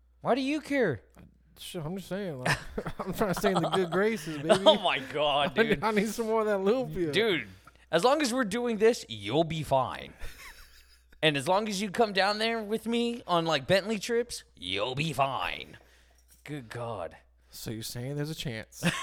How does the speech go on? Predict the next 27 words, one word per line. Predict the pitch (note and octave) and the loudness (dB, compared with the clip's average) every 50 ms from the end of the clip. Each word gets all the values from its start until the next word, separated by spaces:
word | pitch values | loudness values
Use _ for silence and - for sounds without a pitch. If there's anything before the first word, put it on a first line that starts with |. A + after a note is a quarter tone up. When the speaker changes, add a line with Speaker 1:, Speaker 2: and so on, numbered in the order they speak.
| - - | 2 4
Speaker 1:
<laughs> | - D#4 G3 D3 - - | 6 6 6 4 -2 0
Yeah. | G#3+ - C#3 D3+ - - | 0 0 0 0 -2 -4
I'm | - - C3+ - - _ - - - - - - - - _ - G2+ | -6 -6 -6 -12 -14 _ -20 -20 -20 -20 -20 -20 -20 -20 _ -20 -18
gonna | F#2+ E2+ D2+ | -18 -16 -16
go | D#2+ | -16
ahead | C#2+ D2+ D2+ D2 | -16 -14 -16 -16
and | D2+ | -18
close | D#2+ - F2 E2 D#2+ - | -18 -16 -16 -16 -16 -18
this. | E2 E2 D#2+ - - - - | -18 -18 -16 -16 -16 -10 -4
Speaker 2:
Yeah, | B2+ B2+ C3+ B2+ A2+ G#2+ F#2+ | 2 2 4 4 2 0 -4
Speaker 1:
Um, | F2+ F#2 - | -6 -8 -8
Speaker 2:
yeah, | D3 C3+ A#2 | -8 -8 -8
you | B2+ B2+ A#2 | -8 -10 -10
really | A#2+ B2 A#2 | -10 -10 -10
just | A#2 B2+ C3+ | -10 -12 -10
brought | C3 C3+ B2+ A2 | -8 -8 -8 -8
it | B2 | -10
for | - B2+ G#2+ | -12 -14 -14
the, | G2+ B2 B2 - - - - - | -14 -14 -16 -18 -20 -20 -20 -18
the | - A2+ | -18 -18
beer. | G#2+ G2+ A#2+ B2 B2+ C3 C3+ - - - - - | -16 -16 -14 -14 -12 -14 -14 -16 -18 -20 -18 -10
Speaker 1:
Yeah, | C#3 D3+ C3 G2+ F#2 - - - | -6 -4 -4 -4 -4 -8 -8 -4
I | - C3 C#3+ | 0 0 0
think | - - D3 A#2+ | 2 0 -2 -2
that's | B2+ A2+ - | -2 -4 -4
what | B2 A2+ G2 | -4 -4 -4
I'll | F#2+ F#2 F#2 F2+ | -4 -4 -6 -8